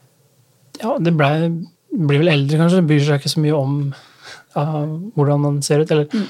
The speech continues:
Speaker 1: på en dårlig dag så kan jeg jo, ja, når jeg hadde stomi da, da kunne det være ekstra ille, men på en bra dag så liksom kunne jeg gå med den på stranda.
Speaker 2: Ja.
Speaker 1: Liksom, ja, for da, da er jeg sterk nok til å ikke bry meg om hva andre
Speaker 2: Mm.
Speaker 1: tenkte.
Speaker 2: Ja, for det er jo ikke bare,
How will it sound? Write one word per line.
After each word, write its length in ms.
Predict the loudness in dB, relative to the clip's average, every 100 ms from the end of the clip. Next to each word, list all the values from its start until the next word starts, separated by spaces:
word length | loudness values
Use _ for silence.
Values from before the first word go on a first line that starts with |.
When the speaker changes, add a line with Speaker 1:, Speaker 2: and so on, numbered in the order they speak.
| -10 _
Speaker 1:
på 60 | -4
en 120 | 0
dårlig 260 | 2 4 4
dag 120 | 2
så 260 | 2 0 -2 -4 -14
kan 220 | -6 -2
jeg 120 | -2
jo, 340 | -2 -4 -6 -8 -14 _ _ _ _ _ _ _ -20 _
ja, 240 | -2 0 0
når 200 | 2 0
jeg 80 | 0
hadde 220 | -2 -4
stomi 220 | -6 -4 -2
da, 220 | -2 -4 -4
da 600 | -2 -2 -4 -4 -4 -6 -10 -4
kunne 120 | 0
det 80 | 2
være 180 | 2 0
ekstra 280 | -4 -4 -4
ille, 180 | -2
men 160 | -2 -2
på 80 | -2
en 120 | -2
bra 140 | 0 0
dag 120 | -2
så 140 | -2
liksom 380 | -4 -2 -4 -4
kunne 200 | -4 -4
jeg 100 | -4
gå 180 | -6 -10
med 140 | -8 -10
den 120 | -10
på 100 | -10
stranda. 500 | -10 -6 -4 -4 -6 -10 -20 -20 -20 -6
Speaker 2:
Ja. 140 | -6 -6 _ _
Speaker 1:
Liksom, 420 | -8 -6 -8 -8 -10
ja, 140 | -8 -8 -6
for 140 | -2
da, 280 | 0 0 -4 -8 -14 _
da 100 | -4
er 60 | -4
jeg 220 | -4 -8
sterk 220 | -2 0
nok 140 | 0 0
til 100 | -2
å 40 |
ikke 120 | -2 0
bry 100 | 0
meg 100 | 2
om 60 |
hva 80 | 0
andre 160 | 0 0
Speaker 2:
Mm. 120 | -2
Speaker 1:
tenkte. 260 | -4 -4 -4 -10 -14 -6
Speaker 2:
Ja, 80 | -2
for 60 | 0
det 100 | 0
er 160 | 0 2
jo 200 | 2 0 -10 -14 -8 -6
ikke 260 | -4 -2
bare, 480 | 2 2 4 0 -2